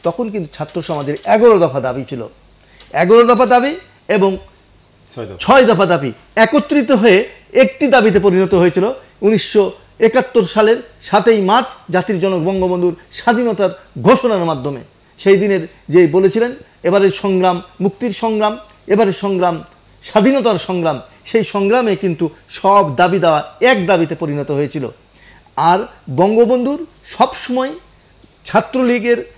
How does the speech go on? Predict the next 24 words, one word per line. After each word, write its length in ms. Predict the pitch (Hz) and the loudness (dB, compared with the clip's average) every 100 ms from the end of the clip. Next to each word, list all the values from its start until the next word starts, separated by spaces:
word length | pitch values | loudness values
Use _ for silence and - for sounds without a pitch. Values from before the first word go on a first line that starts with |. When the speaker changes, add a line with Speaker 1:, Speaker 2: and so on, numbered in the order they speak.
| _ 135 | _ -2
Speaker 1:
যে 220 | 151 202 | 2 4
নেতৃবৃন্দ 580 | 190 196 233 240 233 233 | 2 -2 -4 -4 -4 -6
ছিলেন 300 | 233 247 285 _ _ - - | -6 -8 -8 _ _ -20 -20
সাবেক 460 | - 175 165 240 - _ - | -6 0 0 0 -4 _ -6
এবং 300 | 170 170 135 | -2 -2 -2
বর্তমানে 520 | 170 175 247 220 185 | -4 0 0 2 0
সেই 220 | - 254 | 0 -2
সময়ের, 340 | - 208 156 123 - _ _ _ | 0 -2 -4 -6 -10 _ _ _
তারা 260 | 180 185 175 | 0 2 -2
সবসময় 500 | - 240 - 196 151 | -4 -8 -4 -4 -2
বঙ্গবন্ধুকে, 760 | 175 190 190 196 185 170 - _ - | -2 0 0 -2 -2 -4 -8 _ -8
এ, 280 | 170 170 160 160 | -2 -2 -4 -4
বঙ্গবন্ধুর 600 | 165 208 220 240 233 277 - - | -2 0 2 0 -4 -8 -12 -10
খুব 140 | 226 - | -10 -8
কাছের 360 | 226 220 262 | -6 -2 -2
একটি 260 | 202 160 170 | -2 -4 -4
জায়গা 280 | 165 160 156 | -2 -2 -4
ছিলেন 360 | - 147 123 117 _ - | -6 -10 -10 -14 _ -4
তারা, 340 | 151 139 - - | -4 -4 -8 -10
এবং 220 | 180 175 | -6 -4
তাদের 340 | 165 185 190 185 | -2 0 0 2
দ্বারাই 240 | 240 262 | 2 0
বঙ্গবন্ধু 440 | 202 185 180 180 160 | 0 -2 -2 -4 -6
সকল 280 | 185 185 | -8 -8